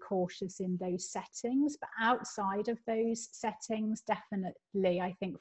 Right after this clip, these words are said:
fasting should be a part of our rhythm and routine, um, in life. Um, the way I do it, um, you know, and I think it really is found, finding something that works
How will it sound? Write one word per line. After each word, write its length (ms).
fasting 480
should 240
be 340
a 60
part 480
of 140
our 400
rhythm 420
and 180
routine, 800
um, 280
in 240
life. 380
Um, 360
the 80
way 220
I 220
do 240
it, 280
um, 420
you 80
know, 200
and 100
I 160
think 240
it 100
really 320
is 120
found, 340
finding 240
something 440
that 140
works 480